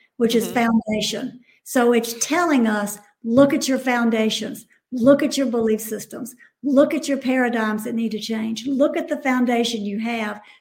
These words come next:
Speaker 1: feel the pain, and figure out what you need to do."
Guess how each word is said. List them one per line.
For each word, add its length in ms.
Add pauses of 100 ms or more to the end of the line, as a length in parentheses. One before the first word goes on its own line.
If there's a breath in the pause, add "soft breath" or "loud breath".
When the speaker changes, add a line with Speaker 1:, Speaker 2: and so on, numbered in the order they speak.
Speaker 1:
feel 300
the 100
pain, 520
and 220
figure 360
out 220
what 220
you 80
need 180
to 80
do." 340